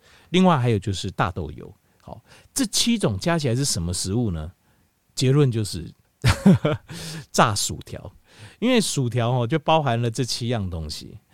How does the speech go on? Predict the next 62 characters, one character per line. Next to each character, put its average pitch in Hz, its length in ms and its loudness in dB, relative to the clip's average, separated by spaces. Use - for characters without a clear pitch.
然 143 120 2
后 190 120 6
另 175 120 2
外 165 60 2
还 139 80 4
要 139 60 4
沾 135 200 0
番 117 220 -2
茄 90 180 -10
酱， 85 240 -8
所 196 140 4
以 165 160 2
如 160 200 4
果 135 180 2
说 143 100 -2
把 123 140 -2
这 127 140 -4
七 170 240 -4
样 151 160 0
危 123 160 2
险 92 160 -2
因 107 60 -2
子 98 120 -4
加 110 220 -4
起 - 160 -8
来， 67 120 -12
得 143 160 2
出 175 140 2
个 147 100 4
结 107 220 -2
论 120 200 0
说 101 240 -4
炸 131 340 -2
薯 85 260 -4
条 - 340 -10
是 - 180 -4
最 143 260 2
危 90 240 0
险 80 200 -2
的 78 100 -6
食 76 220 -6
物， 78 220 -10
好 98 180 -4
像 147 220 2
说 143 220 0
起 - 120 -4
来 76 60 -2
也 73 160 -8
不 92 200 -4
为 73 200 -6
过。 80 200 -8
<laughs> 151 160 4
这 185 140 2
是 170 100 2
一 151 40 2
个 123 100 0
很 127 80 0
有 123 140 2
趣 95 200 -2
的 80 100 -8
逻 78 120 -8
辑。 - 200 -12